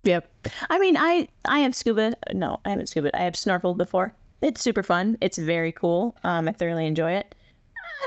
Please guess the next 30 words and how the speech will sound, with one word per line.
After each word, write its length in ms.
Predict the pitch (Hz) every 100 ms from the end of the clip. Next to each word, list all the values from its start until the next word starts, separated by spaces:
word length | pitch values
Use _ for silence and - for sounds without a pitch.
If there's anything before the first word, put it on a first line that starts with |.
| 480
don't 100 | 453
feel 220 | 339 330
a 80 | 285
need 220 | 247 220
to 60 |
do 260 | 202 202 196
it, 220 | 180 156
like, 540 | 170 170 160 151 - - - _ _
forever. 1040 | - - 190 170 156 147 185 190 151 143
I 60 | 170
don't 180 | 185 180
need 220 | 175 156
gills 400 | 160 160 156 147
and 120 | 160
to 100 | 170
live 240 | 156 165 392
underwater 520 | 466 480 466 466 440
to 80 | 415 403
do 60 |
it 80 | 403
because 220 | 285 302
I 80 | 262
think 200 | 226 233
the 60 | 202
novelty 540 | 190 180 175 - 165
would 160 | 156 151
wear 240 | 151 143
off 300 | 135 139 - _ - - - -
pretty 200 | - -
quickly. 480 | - - - -